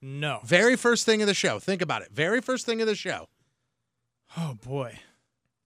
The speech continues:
Speaker 1: Yeah, I have, I'm
Speaker 2: And
Speaker 1: not
Speaker 2: Moon,
Speaker 1: sh-
Speaker 2: Moon was very, very, very, very adamant about talking about something. And it was one of those things where it started off as a discussion, and then it led into, Mo-, you could tell Moon was getting angry.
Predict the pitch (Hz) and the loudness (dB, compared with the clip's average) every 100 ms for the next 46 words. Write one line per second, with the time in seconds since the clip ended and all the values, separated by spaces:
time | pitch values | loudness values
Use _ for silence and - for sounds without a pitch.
0 | _ _ _ _ - 156 156 160 127 _ | _ _ _ _ -6 0 2 0 -4 _
1 | 139 135 170 170 196 214 165 180 208 170 | -8 2 4 6 6 6 4 4 4 0
2 | 117 131 170 208 175 196 196 175 120 170 | -2 0 2 2 0 0 0 -4 0 2
3 | 190 202 175 175 185 151 170 175 156 147 | 2 2 2 2 0 -2 -2 0 0 0
4 | 147 165 143 147 131 123 120 139 113 92 | 0 0 -2 -4 -4 -4 -2 -6 -6 -10
5 | 78 _ _ _ _ _ - 147 135 135 | -14 _ _ _ _ _ -2 0 0 -2
6 | 131 156 123 160 190 214 214 185 170 180 | 0 0 2 2 2 2 0 2 2 2
7 | 151 143 135 127 123 - _ 147 - - | 0 0 2 2 -2 -12 _ -2 0 4
8 | 175 202 208 202 202 180 175 - 214 190 | 6 6 4 4 2 0 -2 2 4 4
9 | 139 131 131 - - - 147 175 180 180 | 0 -4 -6 -10 -16 0 6 6 6 6
10 | 175 170 170 156 170 156 147 135 - _ | 6 8 4 2 4 4 4 0 -8 _
11 | - 135 185 175 170 196 180 - 226 202 | -2 2 4 6 4 6 2 4 6 6
12 | 160 160 151 151 127 143 135 113 95 - | 4 2 2 0 0 0 -2 -4 -8 -18